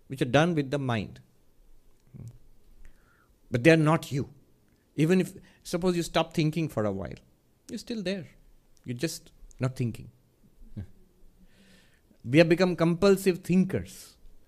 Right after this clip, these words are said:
'Cause we feel we are the mind, therefore if the mind stops, we are not there anymore. No, no, we are there, very much so. It's the mind which is scared of stopping.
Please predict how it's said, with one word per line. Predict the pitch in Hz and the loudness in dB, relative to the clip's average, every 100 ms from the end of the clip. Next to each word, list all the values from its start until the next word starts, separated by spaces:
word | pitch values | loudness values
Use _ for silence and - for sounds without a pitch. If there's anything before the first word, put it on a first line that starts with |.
| _ | _
'Cause | - 120 | -8 -4
we | 143 | -4
feel | 165 185 156 139 | 0 2 2 2
we | 151 | 2
are | 160 | 2
the | 147 127 | 2 -2
mind, | 117 117 135 | -2 -4 -2
therefore | 117 123 139 | -4 -2 -4
if | 123 | -4
the | 117 | -4
mind | 117 151 156 | -4 -2 -4
stops, | - 147 - | -6 -6 -2
we | 107 | -2
are | |
not | 104 107 90 | -2 -4 -2
there | 98 95 | -4 -4
anymore. | 90 85 139 | -8 -10 -10
No, | 247 | -10
no, | 240 | -8
we | 156 180 | -8 -8
are | |
there, | 185 120 | -8 -4
very | 131 190 | -4 -4
much | 190 185 | -6 -10
so. | - - - - - - | -16 -20 -20 -20 -20 -10
It's | 113 - | -8 -4
the | 127 | -2
mind | 110 147 202 | 4 6 8
which | 196 - | 6 2
is | |
scared | - - 101 - - - - - | -6 -4 -4 -6 -10 -20 -20 -10
of | 107 | -8
stopping. | - 104 95 90 | -6 -8 -8 -12